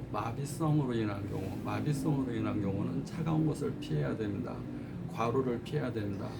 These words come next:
첫째, 가장 중요한 게 복시가 와서 그 원인이 마비로 인한 거다. 동안신경 마비, 마비성 사시, 삼 번, 사 번, 육 번 뇌신경 마비,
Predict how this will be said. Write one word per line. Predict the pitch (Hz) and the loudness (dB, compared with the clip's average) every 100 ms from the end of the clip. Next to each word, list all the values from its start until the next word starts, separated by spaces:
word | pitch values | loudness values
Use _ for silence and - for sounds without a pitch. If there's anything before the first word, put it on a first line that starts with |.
| - - - - - | -8 -10 -10 -10 -6
첫째, | 170 170 165 165 156 | -6 -2 0 0 0
가장 | 120 117 143 143 | -4 0 4 4
중요한 | - 120 113 110 98 101 | 4 0 0 0 0 -2
게 | 110 156 | 0 0
복시가 | - 104 - 117 107 | -2 -8 -6 -2 0
와서 | 101 95 110 143 147 - - | 2 0 0 -2 -2 -8 -4
그 | 127 | 2
원인이 | 117 107 107 104 120 131 | 4 4 2 2 0 0
마비로 | - 107 120 117 113 | -2 -2 -2 0 2
인한 | 104 101 | 0 -2
거다. | 107 110 107 - - | -4 -4 -6 -6 -4
동안신경 | 107 107 - 104 101 107 | -2 -2 -2 -2 -2 -2
마비, | 107 113 165 160 - | -2 -2 0 -2 -4
마비성 | 110 92 110 - 104 104 | -6 -6 -6 -6 -4 -6
사시, | - 131 - 160 - - - - | -6 -6 -4 -4 -4 -8 -10 -10
삼 | - 151 | 2 4
번, | 151 | 4
사 | 127 123 | 2 2
번, | 117 | 0
육 | 101 | 0
번 | 117 107 | 0 0
뇌신경 | 104 104 135 120 - 101 | 2 2 0 -2 -2 -4
마비, | 101 104 104 98 | -2 -2 -2 -6